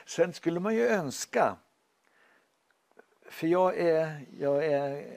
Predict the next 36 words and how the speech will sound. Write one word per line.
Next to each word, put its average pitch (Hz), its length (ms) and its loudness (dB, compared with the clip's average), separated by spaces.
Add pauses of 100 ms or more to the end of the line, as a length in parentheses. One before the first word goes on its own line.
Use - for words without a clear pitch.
en 147 120 -12
ganska, 127 500 -2 (2500)
jag 196 100 4
har 208 80 2
bett 185 240 -2
för 196 120 0
sjuka 156 580 0
och 156 300 0
folk 151 320 0
har 147 80 -6
blivit 143 280 -4
friska. 143 600 -4 (580)
Jag 131 120 -2
har 147 80 -2
sett 143 260 -2 (420)
några 135 420 2
stora 117 440 0
mirakler, 120 640 -4 (320)
men 160 260 -10
inte 151 480 -8
så 156 160 -2
många 147 500 0
som 147 180 -10
jag, - 160 -2 (240)
jag 160 140 -2
skulle 139 260 0
vilja 180 340 0 (340)
se 214 320 2
det 185 180 2
som 202 260 -2
Reinhard 202 360 0
Bonke 175 440 0 (100)
eller 143 260 2
som 170 260 0
andra 127 560 4
som 151 260 -2